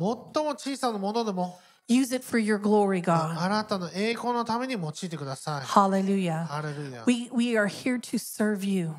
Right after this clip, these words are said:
Speaker 1: 私たち今ここであなたに、まあ、仕えるためにいるんです。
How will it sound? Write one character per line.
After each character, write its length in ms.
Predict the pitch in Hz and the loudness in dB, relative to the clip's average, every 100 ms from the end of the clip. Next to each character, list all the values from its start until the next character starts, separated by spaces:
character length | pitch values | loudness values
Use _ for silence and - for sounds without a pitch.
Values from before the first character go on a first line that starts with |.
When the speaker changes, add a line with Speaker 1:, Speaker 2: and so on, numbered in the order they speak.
| 139 | -12
Speaker 1:
私 300 | 160 196 180 | -10 -8 -8
た 60 | 180 | -10
ち 200 | 160 180 | -10 -8
今 220 | 220 208 | -4 -4
こ 180 | - 185 | -2 -4
こ 160 | 233 233 | 0 0
で 100 | 214 | 0
あ 140 | 180 | 0
な 160 | 214 226 | -2 -2
た 100 | 202 | -2
に、 280 | 160 143 143 151 | -4 -8 -14 -6
ま 120 | 185 | -6
あ、 100 | 143 - | -6 -10
仕 140 | - - 226 | -18 -4 0
え 80 | 262 | 2
る 80 | 240 | 0
た 100 | 226 | -2
め 80 | |
に 80 | 208 | -2
い 60 | 170 | -4
る 80 | 151 | -6
ん 60 | |
で 80 | 120 104 | -8 -10
す。 220 | - - | -12 -20